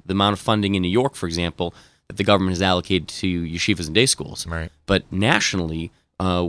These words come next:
Speaker 1: it's not as well known. Uh, we've been able to create from scratch security funding in a-, absolutely every locale in which we operate.
Speaker 2: Right. It started at zero. People need
Speaker 1: It
Speaker 2: to realize
Speaker 1: started at,
Speaker 2: that.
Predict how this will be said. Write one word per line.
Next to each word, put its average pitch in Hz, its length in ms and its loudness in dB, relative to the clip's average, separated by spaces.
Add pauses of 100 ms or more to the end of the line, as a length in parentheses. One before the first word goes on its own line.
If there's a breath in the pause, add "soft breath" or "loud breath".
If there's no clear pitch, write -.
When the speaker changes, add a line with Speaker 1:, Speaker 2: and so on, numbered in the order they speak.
Speaker 1:
it's - 140 -2
not 120 160 4
as 104 100 0
well 95 160 0
known. 101 520 2
Uh, 90 380 2
we've 110 380 -2
been 110 120 -2
able 110 200 2
to - 160 -6
create 127 460 0
from 95 240 -2
scratch - 800 -2 (200 soft breath)
security 127 480 2
funding 90 480 2 (340 soft breath)
in - 100 -2 (140)
a-, 160 240 6
absolutely 113 580 2
every 110 240 4
locale 98 400 2
in 90 60 -2
which 87 160 -4
we 90 100 0
operate. - 420 -2
Speaker 2:
Right. 110 200 6
It 107 80 0
started 131 320 4
at 95 100 -8
zero. 85 380 0
People 98 240 -4
need 98 120 -2
Speaker 1:
It - 60 -10
Speaker 2:
to 95 100 4
realize 123 360 6
Speaker 1:
started 107 60 0
at, - 20 0
Speaker 2:
that. 80 180 -2